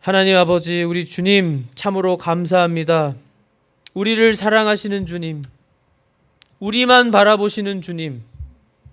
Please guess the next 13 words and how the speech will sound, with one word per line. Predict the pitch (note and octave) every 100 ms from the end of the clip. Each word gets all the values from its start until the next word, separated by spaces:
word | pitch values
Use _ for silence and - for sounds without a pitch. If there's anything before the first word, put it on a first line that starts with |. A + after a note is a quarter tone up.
| _ _ _ _ _ _ _
우리는 | G#3+ B3 B3+ C4+ B3 G#3+ _ _ _ _ _
참으로 | - C4 A#3+ A#3+ A#3 A#3+ D#4 _ _ -
연약하고 | F#3+ G#3+ A#3 A#3 A#3 A3 A3+ C3+ - _ _
믿음이 | G3+ A#3 C#4 C4+
없고 | C4 A3 - A#3+ F#3 A2+ - _ _ _ _ _ _ _ _
때때로 | C#4+ C#4 C#4 C#4 C4+ B3 D#4+ - _ _ _
주님 | - A#3+ B3+
앞에 | B3 B3+ B3
배은망덕한 | G#3+ A#3 C#4 C#4 C#4 C4 B3+ B3+ B3+ B3 D4+ _ _
생각과 | - C4+ B3+ B3 B3+
말과의 | A3+ G#3+ A3+ A3+ A3 G#3+
행동을 | B3 A#3+ A#3 A3
하면서 | G#3+ G3+ F3 D3 C3